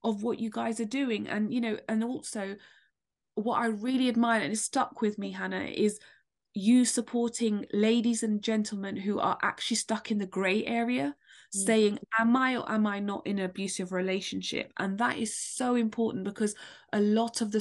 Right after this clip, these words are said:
Speaker 1: support is in the aftercare period.
Speaker 2: Mm.
Speaker 1: And I actually went through, through my domestic violence, I came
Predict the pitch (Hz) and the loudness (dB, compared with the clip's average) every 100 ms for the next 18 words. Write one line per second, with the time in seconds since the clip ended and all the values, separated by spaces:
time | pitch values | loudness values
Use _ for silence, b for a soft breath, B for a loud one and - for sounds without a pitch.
0 | 214 214 - 208 - 196 196 190 - 208 | -2 -2 2 2 2 -4 -4 -4 0 0
1 | 208 214 202 202 185 185 b b b - | -2 -6 -8 -4 -4 -4 b b b 0
2 | 214 190 185 190 - b b b 175 175 | 2 2 2 0 -4 b b b -8 -2
3 | 202 202 - _ _ _ 214 233 247 - | 0 0 -6 _ _ _ 2 4 4 0
4 | - 220 208 - - 208 196 - _ - | -2 -2 -2 -6 -4 -2 -2 -6 _ -8
5 | 233 247 233 214 214 196 - - 190 190 | -2 2 4 2 0 -2 -4 -8 -4 -4
6 | 190 185 - 202 - 220 208 | -2 -4 -6 -10 -4 -2 -2